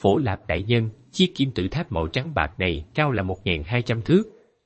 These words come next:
toàn thân lơ lửng trong nước biển, trong nước biển.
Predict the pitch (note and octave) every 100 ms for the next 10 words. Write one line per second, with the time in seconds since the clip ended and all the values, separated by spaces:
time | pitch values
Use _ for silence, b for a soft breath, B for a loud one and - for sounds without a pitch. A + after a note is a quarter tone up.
0 | - A#2+ A#2 C3+ C3+ B2 A2+ E2+ B2+ -
1 | G#2+ B2 E3+ - D2+ D3 - A2 A#2 F3
2 | E2+ D2+